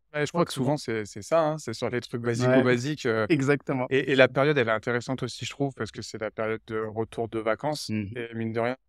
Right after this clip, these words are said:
Speaker 2: Mhm.
Speaker 1: moi, le truc que j'ai en tête, que j'ai encore eu cette année, tu vois, parce que bon, moi, j'ai qu'une fille de quatre ans,
Speaker 2: Mhm.
Speaker 1: euh, donc je suis sur une trame, quoi.
Speaker 2: Ouais.
Speaker 1: Donc, euh,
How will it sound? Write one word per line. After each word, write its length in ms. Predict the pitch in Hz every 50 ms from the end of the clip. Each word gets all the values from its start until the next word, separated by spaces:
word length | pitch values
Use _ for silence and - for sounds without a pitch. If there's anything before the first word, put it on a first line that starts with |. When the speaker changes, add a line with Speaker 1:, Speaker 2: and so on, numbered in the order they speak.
| _ _
Speaker 2:
Mhm. 120 | - 110 104
Speaker 1:
moi, 180 | 107 117 120
le 100 | 120 117
truc 240 | 117 - - - 117
que 160 | - 127 123
j'ai 100 | 107 117
en 120 | 117 113 113
tête, 280 | - 131 123 - -
que 120 | - - 98
j'ai 40 |
encore 300 | 113 104 - - 120 107
eu 60 | 113 110
cette 220 | - 117 - -
année, 200 | 113 113 127 147 151 _
tu 120 | - -
vois, 80 | 110 113
parce 100 | - -
que 80 | - 113
bon, 100 | 110 - _ _ _ _ _ _ _ _ _ _ _ - 113 _ _
moi, 140 | - 131 135
j'ai 80 | 113 101
qu'une 200 | - 135 131 123
fille 300 | - - 147 139 120 113
de 80 | 113
quatre 300 | 101 - 113 107 - 139
ans, 100 | 143 170 170
Speaker 2:
Mhm. 280 | 110 95 - 123 151 160 _ _ _ _ _ _ _ _ _ -
Speaker 1:
euh, 180 | 107 107 107 107 107 _ _ _ _ _ 104
donc 200 | 104 107 101 98
je 60 | -
suis 80 | - 104
sur 200 | - - 110 104 -
une 180 | 143 131 120
trame, 300 | 120 - - 139 147 151
quoi. 240 | 135 - 131 147 156 -
Speaker 2:
Ouais. 120 | 110 113 - _
Speaker 1:
Donc, 180 | 107 101 - -
euh, 220 | 107 104 101